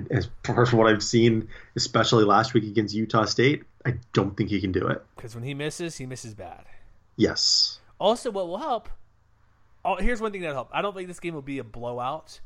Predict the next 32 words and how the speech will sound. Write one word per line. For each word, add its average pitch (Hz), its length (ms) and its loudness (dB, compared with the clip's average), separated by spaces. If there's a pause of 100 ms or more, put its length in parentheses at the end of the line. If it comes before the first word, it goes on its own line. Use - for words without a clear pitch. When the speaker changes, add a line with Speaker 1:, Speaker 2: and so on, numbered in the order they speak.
(560)
Speaker 2:
'cause 160 160 -6
the 156 80 -6
last 196 240 2
two 190 100 -8
games, 165 320 -6
which 139 200 -6
were 165 120 -4
blowouts 135 640 -8
against 131 360 -12
U 131 80 -6
N 127 80 -8
L 139 60 -8
V, 143 200 -12
Thomas 147 380 -8
had 120 180 -8
six - 260 -14
carries 160 320 -10
and 139 100 -16
twelve 117 240 -14
carries. - 500 -20 (1040)
They 160 120 -4
need 190 160 -6
to 165 60 -10
get 185 180 -2
him 160 100 -8
at 147 60 -12
least 139 200 -12
fifteen 165 380 -10
in 135 80 -12
this 120 180 -14
game. - 300 -18 (540)
And 151 300 -2